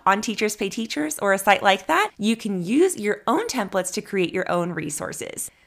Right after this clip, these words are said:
So it's definitely dual purpose, to help you formatively assess your students in your classroom and to help you make your own resources and make a little extra money on a site like Teachers Pay Teachers. I hope to see you in there. I have a discount code especially for listeners,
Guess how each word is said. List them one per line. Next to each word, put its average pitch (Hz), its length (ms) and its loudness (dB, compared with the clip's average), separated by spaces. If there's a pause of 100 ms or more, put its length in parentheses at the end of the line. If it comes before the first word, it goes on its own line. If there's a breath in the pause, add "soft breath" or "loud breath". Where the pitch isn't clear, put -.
So 233 240 4
it's 202 160 -2
definitely 294 680 2
dual 226 180 2
purpose, - 640 -4 (180 soft breath)
to 240 120 2
help 233 240 4
you 214 320 -2
formatively 214 480 -2
assess 180 340 -2
your 190 80 -2
students 180 400 -2
in 185 120 -8
your 165 120 -4
classroom 302 540 -6 (260 soft breath)
and 370 420 -2 (180)
to - 60 -2
help 269 200 4
you 269 80 0
make 240 180 -2
your 220 140 -2
own 302 200 0
resources 208 600 0
and 214 180 -4
make 208 160 -8
a 185 80 0
little 226 220 -2
extra - 320 0
money 208 360 -2 (280 soft breath)
on 175 100 2
a 196 60 -2
site 196 240 2
like 226 120 -2
Teachers 175 420 -4
Pay 185 140 -10
Teachers. - 600 -10 (220)
I 269 80 0
hope 339 220 0
to 381 80 -4
see 247 200 -2
you 226 160 2
in 262 180 0
there. 269 340 0
I 214 100 6
have 294 200 0
a 247 60 2
discount 220 420 0
code 175 220 2
especially 185 500 -2
for 277 160 -4
listeners, 185 520 -4